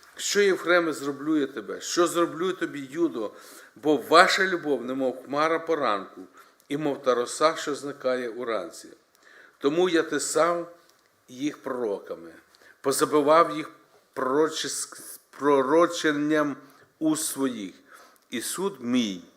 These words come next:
як світло, те вийде, бо я милости хочу, а не жертви, і богопізнання більше від цілопалень. Вони заповіта мого порушили, мов той Адам.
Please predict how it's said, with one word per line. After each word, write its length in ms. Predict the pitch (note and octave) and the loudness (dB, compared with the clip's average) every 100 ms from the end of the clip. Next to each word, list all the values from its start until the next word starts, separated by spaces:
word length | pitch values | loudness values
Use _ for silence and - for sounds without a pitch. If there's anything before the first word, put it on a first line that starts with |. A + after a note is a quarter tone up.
| _ _ _ _ _ _ _ _ _ _ _ - | _ _ _ _ _ _ _ _ _ _ _ 0
як 240 | A#2+ A#2+ | 2 2
світло, 760 | - B2+ E3+ F3+ C#3+ A2+ F2+ - - - | -2 -4 -6 -8 -6 -4 -4 -10 -20 0
те 160 | B2 | 2
вийде, 640 | G2+ - C3+ D#3+ G2+ F2+ - - - - - _ _ _ - | 2 0 -2 -2 -4 -6 -8 -20 -20 -20 -20 _ _ _ -20
бо 160 | - C#3+ | -2 6
я 160 | E3 D#3+ | 8 10
милости 540 | F3 G#3 G#3 - F3 | 10 8 8 2 -2
хочу, 440 | D#3+ C#3+ - C3+ A#2+ | -2 -4 -4 -6 -4
а 60 | |
не 160 | B2+ B2+ | -2 -2
жертви, 580 | - G#2+ F2+ - E2 E2 - _ | 0 0 -2 -8 -16 -16 -20 _
і 120 | B2 | -4
богопізнання 840 | B2 D3+ E3 E3+ E3+ C#3 F3 F#3+ F#3+ | 2 6 6 6 2 2 2 6 6
більше 580 | F#3 D3 G3 G#3+ - F3 | 4 0 0 2 2 2
від 200 | D#3+ - | 0 -8
цілопалень. 800 | - C#3 C#3 C3 G2 E2+ E2+ F#2 _ _ _ - - _ _ _ | -4 -2 -2 -4 -4 -6 -12 -16 _ _ _ -20 -20 _ _ _
Вони 240 | G2+ C#3 D#3 | 0 2 2
заповіта 580 | C#3 - B2+ E3+ F3 | 0 -2 -4 -4 -4
мого 260 | E3 D3+ C#3+ | -4 -2 -6
порушили, 680 | C#3+ C3+ B2 G#2 - F2 E2+ | -4 -4 -4 -6 -8 -8 -8
мов 280 | E2+ A2 - | -6 -8 -4
той 200 | C3 - | -4 -4
Адам. 440 | A#2+ A2+ F#2 D#2 | -4 -2 -2 -4